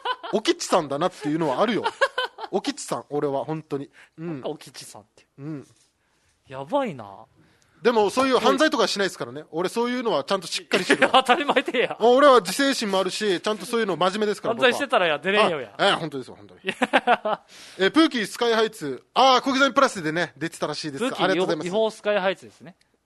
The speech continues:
Speaker 1: いや、誰が違法よ。
Speaker 2: 違法スカイハイツ。
Speaker 1: あ、でも確かに最近ベトナム人しかいないな。
Speaker 2: <laughs> 違法やし。何かされてるやし。
Speaker 1: いや、なんか。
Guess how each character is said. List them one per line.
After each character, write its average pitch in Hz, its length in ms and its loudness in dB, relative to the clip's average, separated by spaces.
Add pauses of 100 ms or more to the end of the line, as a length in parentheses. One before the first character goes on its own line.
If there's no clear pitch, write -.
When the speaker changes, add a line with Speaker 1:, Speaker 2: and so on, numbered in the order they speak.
(120)
Speaker 1:
い 220 40 2
や、 156 200 2
誰 180 160 0
が 208 80 2
違 196 40 2
法 185 160 -2
よ。 104 80 -10
Speaker 2:
違 - 40 -14
法 123 200 -16
ス - 120 -20
カ 127 80 -12
イ 113 40 -12
ハ 110 140 -20
イ 104 60 -20
ツ。 - 100 -20 (180)
Speaker 1:
あ、 110 80 -14
で 123 80 -8
も 117 80 -16
確 - 220 -10
か 147 80 -6
に 131 60 -8
最 156 160 -4
近 139 180 -12
ベ 143 100 -6
ト 190 140 -8
ナ 196 100 -4
ム 196 80 -8
人 117 320 -14
し - 140 -14
か 101 100 -12
い 101 40 -14
な 104 100 -14
い - 20 -16
な。 92 60 -16
Speaker 2:
<laughs> - 640 2
違 226 120 -6
法 226 240 -4
や 170 60 -14
し。 - 180 -20 (1120)
何 233 260 2
か 370 100 -2
さ 220 180 2
れ 233 60 -8
て - 80 -14
る 269 100 -8
や 226 80 -2
し。 - 140 -12 (260)
Speaker 1:
い 180 60 -2
や、 160 60 -2
な 143 140 -6
ん 277 80 -10
か。 - 140 -12